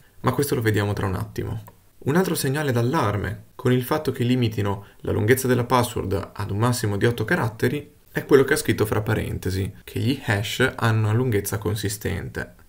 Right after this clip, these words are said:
Cosa intendeva quando ha detto ciò? Ebbene, normalmente le password degli utenti vengono memorizzate in un database.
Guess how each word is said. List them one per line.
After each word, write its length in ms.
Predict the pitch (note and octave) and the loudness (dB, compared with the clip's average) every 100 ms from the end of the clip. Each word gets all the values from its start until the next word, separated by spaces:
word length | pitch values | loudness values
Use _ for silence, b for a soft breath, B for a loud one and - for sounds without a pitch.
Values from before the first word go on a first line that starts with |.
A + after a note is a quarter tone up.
| - | -20
Cosa 240 | - G3 F#3 | -2 2 2
intendeva 640 | C#3 B2+ A2 G2+ G2 G#2 | 4 2 4 2 2 -2
quando 240 | G#2+ G#2 | 0 0
ha 40 | G#2 | 0
detto 200 | G2+ - | 0 -2
ciò? 280 | - - - B B B B B B B | -6 -8 -8 B B B B B B B
Ebbene, 640 | C#3+ A2 G2+ G2 G2+ - | 0 2 2 0 -4 -6
normalmente 720 | - C3 F3+ F3+ C#3+ F3 F3 C3+ | -2 0 2 2 0 0 0 0
le 100 | A2 | 0
password 420 | C#3 B2 - G2+ | 0 0 0 0
degli 140 | A#2+ | 2
utenti 580 | F3+ F3+ A2 C#3 D3+ D3+ - | 0 2 0 0 -2 -6 0
vengono 380 | B2+ A#2+ G#2 | 2 2 2
memorizzate 880 | G2+ A2 D#3 F3 G#2 - G#2 C3 C3 - b b - | 0 0 0 -2 -2 -2 -2 -4 -6 -10 b b -10
in 140 | G#2 | -4
un 100 | G#2 | 2
database. 720 | A2 G#2+ F#2+ F#2+ F#2 A2 - | 2 2 0 -2 -2 -4 -8